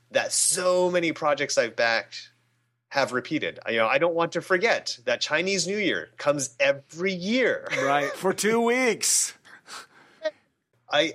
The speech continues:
Speaker 1: I, I, I wanna know, I wanna know that if you are gonna be creating a project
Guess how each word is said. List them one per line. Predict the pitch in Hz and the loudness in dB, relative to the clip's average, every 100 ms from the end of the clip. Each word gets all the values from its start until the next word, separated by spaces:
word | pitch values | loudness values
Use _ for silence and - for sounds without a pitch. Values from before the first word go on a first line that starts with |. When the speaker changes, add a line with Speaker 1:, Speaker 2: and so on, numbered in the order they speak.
| - | -6
Speaker 1:
I, | 143 160 185 - | 0 2 2 -2
I, | 151 156 156 - | 0 0 0 -2
I | 151 | 0
wanna | 156 170 175 | 0 0 0
know, | 156 143 139 143 147 - _ | 0 0 0 -2 -6 -16 _
I | 143 | -2
wanna | 175 196 160 | 0 2 2
know | 143 | 0
that | 127 110 | 0 -2
if | 104 123 | -2 -4
you | 147 208 262 277 269 - _ | -2 0 0 0 -4 -12 _
are | 139 127 | 0 2
gonna | 131 123 | 2 0
be | 110 | -2
creating | - 131 127 156 | -2 2 2 2
a | |
project | 151 110 85 82 - - - | 0 2 2 0 -2 -6 -12